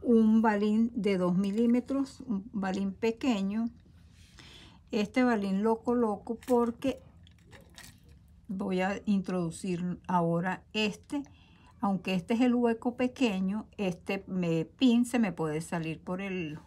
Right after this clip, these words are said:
huequito. Entonces, para que lo sostenga, meto dos balines. Uno de dos milímetros y el otro que es el que voy a utilizar.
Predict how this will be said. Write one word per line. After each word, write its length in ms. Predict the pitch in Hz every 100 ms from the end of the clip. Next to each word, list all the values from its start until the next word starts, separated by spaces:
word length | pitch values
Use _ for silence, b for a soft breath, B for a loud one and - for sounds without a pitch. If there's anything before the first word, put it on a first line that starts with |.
| -
huequito. 480 | 160 156 - - 135
Entonces, 760 | 139 170 165 - 196 - - - - - b b b
para 260 | - 180 175
que 120 | 170
lo 120 | 160
sostenga, 800 | 156 170 170 - 233 214 285 311 - _ - - - - - b b b b b
meto 420 | 180 185 - 175
dos 160 | 170 160
balines. 480 | 175 151 139 160 160 - B B B B B B B -
Uno 440 | 175 175 185 190
de 160 | 170 175
dos 200 | 180 185
milímetros 760 | 240 262 269 311 302 320 330
y 160 | - 269
el 240 | 226 185 -
otro 360 | 185 170 220
que 80 | -
es 80 | 175
el 140 | 180
que 80 | -
voy 240 | 160 156 151
a 40 |
utilizar. 640 | 151 160 147 143 135 -